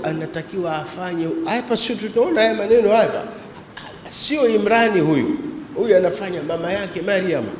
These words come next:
Yote anafanya yeye hapa. Si mnaelewa vizuri? Tuwasomeshe wake zetu ili wawaandae watoto wetu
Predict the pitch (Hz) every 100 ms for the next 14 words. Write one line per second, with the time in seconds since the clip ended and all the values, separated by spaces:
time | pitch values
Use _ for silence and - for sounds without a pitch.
0 | - 247 254 214 175 160 160 160 165 151
1 | 117 - - - - - - - - -
2 | - - - - 233 233 185 196 185 165
3 | 139 - - - - - - - - -
4 | - - - 175 180 - 202 220 226 202
5 | 165 151 165 156 139 196 180 - 175 131
6 | - - - - - - - - - -
7 | - - - - - - 254 247 226 190
8 | 170 175 180 175 190 226 220 196 185 185
9 | 175 190 190 208 202 - 214 185 -